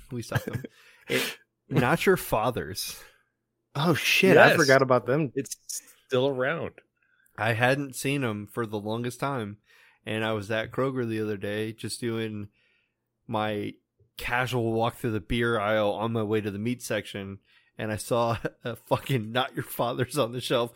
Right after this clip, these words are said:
Speaker 1: And I almost like, hmm,
Speaker 2: You're
Speaker 1: do
Speaker 2: like,
Speaker 1: I
Speaker 2: "Wait,
Speaker 1: wanna,
Speaker 2: what?"
Speaker 1: do I wanna grab this? <laughs>
Speaker 2: How long has
Speaker 3: Was
Speaker 2: this
Speaker 3: it the
Speaker 2: been
Speaker 3: O G
Speaker 2: here?
Speaker 3: root beer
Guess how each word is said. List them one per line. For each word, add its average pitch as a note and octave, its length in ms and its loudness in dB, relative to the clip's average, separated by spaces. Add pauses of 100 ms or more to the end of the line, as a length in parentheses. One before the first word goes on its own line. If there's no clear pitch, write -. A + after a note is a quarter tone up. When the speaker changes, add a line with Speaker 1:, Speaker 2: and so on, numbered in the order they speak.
(200)
Speaker 1:
And B2+ 80 -2
I C#3+ 100 2
almost B2 280 0
like, G#2+ 220 0
hmm, B2+ 340 -4
Speaker 2:
You're C3+ 160 4
Speaker 1:
do B2+ 60 4
Speaker 2:
like, B2+ 80 4
Speaker 1:
I C3 40 6
Speaker 2:
"Wait, C3+ 180 6
Speaker 1:
wanna, D#3+ 200 6
Speaker 2:
what?" F3+ 220 10 (300)
Speaker 1:
do D#3 180 -4
I D3+ 100 0
wanna F#3+ 380 -2
grab C#4+ 460 -2
this? - 920 6
<laughs> - 20 -20
Speaker 2:
How F#3+ 180 4
long C#4+ 180 6
has - 60 -2
Speaker 3:
Was B2+ 120 6
Speaker 2:
this D#3 140 4
Speaker 3:
it - 80 -4
the C#3 140 6
Speaker 2:
been C#3 100 6
Speaker 3:
O D3+ 140 6
G C3+ 160 4
Speaker 2:
here? D3+ 120 6
Speaker 3:
root D#3 220 6
beer C4+ 280 4